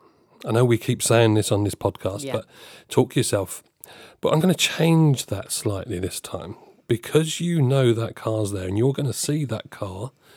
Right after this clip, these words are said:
Speaker 1: that's waiting or the van that's waiting, whatever it is. What I want you to do is to say thank you. Say thank you to that person that's waiting.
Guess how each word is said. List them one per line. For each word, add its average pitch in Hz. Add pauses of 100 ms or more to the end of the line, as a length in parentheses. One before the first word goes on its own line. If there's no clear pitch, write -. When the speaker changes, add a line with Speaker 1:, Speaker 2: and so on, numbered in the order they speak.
(160)
Speaker 1:
that's -
waiting 107
or 135
the 101
van 98
that's -
waiting, 101
whatever 104
it 95
is. 101 (840)
What 151
I 190
want 175
you 127
to 123
do 127
is 101
to -
say 113
thank -
you. 95 (840)
Say 147
thank 165
you 127
to 120
that 107
person 101
that's 95
waiting. 95